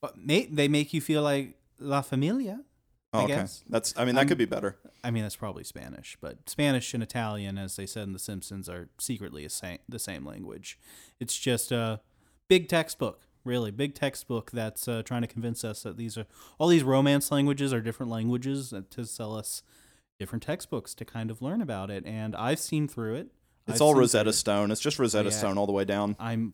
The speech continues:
Speaker 1: fully woke. There are maybe four languages in the world. And one of them is
Speaker 2: <laughs> Afrikaans.
Speaker 1: one of them is not English. English is not a real language. It was invented by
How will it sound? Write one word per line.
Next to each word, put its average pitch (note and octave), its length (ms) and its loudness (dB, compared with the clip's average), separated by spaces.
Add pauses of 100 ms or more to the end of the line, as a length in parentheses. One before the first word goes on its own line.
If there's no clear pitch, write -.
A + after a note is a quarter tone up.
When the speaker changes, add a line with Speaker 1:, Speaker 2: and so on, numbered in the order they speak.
Speaker 1:
fully D3 240 0
woke. A#2+ 500 0
There A#2+ 240 -2
are A2+ 200 0
maybe B2+ 520 2
four A#2+ 380 -2
languages G2 480 -6
in F2+ 80 -12
the F#2 80 -12
world. E2 320 -16 (880)
And G#2+ 500 -2
one A#2+ 160 4
of B2 140 -2
them B2 260 4
is A#2+ 260 2
Speaker 2:
<laughs> - 20 2
Afrikaans. A#2+ 640 4 (200)
Speaker 1:
one C3 240 4
of F3 80 4
them E3 240 6
is A2+ 160 0
not B2+ 400 2
English. D3 560 -2
English C#3 320 -2
is C3 100 -2
not B2 200 2
a A#2 60 0
real A#2+ 340 -2
language. G#2+ 480 -4
It - 20 -2
was A2+ 160 -4
invented A2+ 420 -2
by G2+ 380 -6